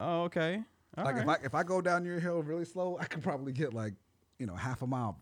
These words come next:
Speaker 2: from just braking.
Speaker 1: Bruh, that's any car. It ain't just the electric car, though.
Speaker 2: No, no, no, no, no.
Speaker 1: <laughs>
Speaker 2: But, like, you can hit the, it has, like, the electric mode.
Speaker 1: You try, like, you acting like just a cruise kinda thing.
Speaker 2: No, but, like, when
Speaker 1: If
Speaker 2: I
Speaker 1: I take my foot off the gas,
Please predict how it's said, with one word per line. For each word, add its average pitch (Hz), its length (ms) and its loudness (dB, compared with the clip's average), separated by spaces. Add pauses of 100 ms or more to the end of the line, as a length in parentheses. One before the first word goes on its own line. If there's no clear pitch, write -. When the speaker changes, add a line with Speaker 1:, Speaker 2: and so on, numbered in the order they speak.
Speaker 2:
from 107 120 -4
just 101 260 -4 (280)
braking. 101 460 -4 (400)
Speaker 1:
Bruh, 101 320 2 (240)
that's 143 260 -2
any 139 200 2
car. 101 360 -4 (340)
It 135 120 6
ain't 143 180 6
just 123 140 2
the 110 60 4
electric 104 400 2
car, 117 180 4
though. 95 220 0
Speaker 2:
No, 170 180 6
no, 208 140 4
no, 208 160 8
no, 202 180 10
no. 160 40 6
Speaker 1:
<laughs> 135 40 2
Speaker 2:
But, 143 140 4
like, 131 200 0
you 151 80 -2
can 147 120 0
hit 165 200 2
the, 139 220 0 (100)
it 127 60 -2
has, 131 160 0
like, 117 160 -2
the 113 60 -2
electric 131 400 -2
mode. 160 200 4
Speaker 1:
You 170 100 6
try, - 340 6
like, 131 180 8
you 190 160 10
acting 165 240 10
like 120 320 6
just 131 180 0
a 113 100 6
cruise 160 520 8
kinda 110 280 8
thing. 101 420 4
Speaker 2:
No, 208 180 6
but, 156 140 4
like, 143 120 6
when 135 120 8
Speaker 1:
If 123 100 8
Speaker 2:
I 160 60 12
Speaker 1:
I 180 40 10
take 170 220 8
my 165 140 10
foot 165 200 6
off 151 200 8
the 156 80 8
gas, 117 640 6